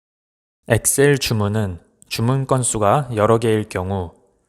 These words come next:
해당 주문을 일괄로 처리할 때 유용합니다. 먼저 도매신 홈페이지 상단 메뉴에 있는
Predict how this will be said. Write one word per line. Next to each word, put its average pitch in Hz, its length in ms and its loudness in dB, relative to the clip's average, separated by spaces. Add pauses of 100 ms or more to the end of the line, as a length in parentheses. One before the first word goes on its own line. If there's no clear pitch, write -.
(260)
해당 147 300 0
주문을 101 640 -2
일괄로 147 560 2
처리할 147 560 2
때 120 400 -2
유용합니다. 101 760 0 (1300)
먼저 110 520 2 (300)
도매신 120 500 0
홈페이지 135 560 0
상단 156 440 0
메뉴에 107 340 0
있는 92 420 -4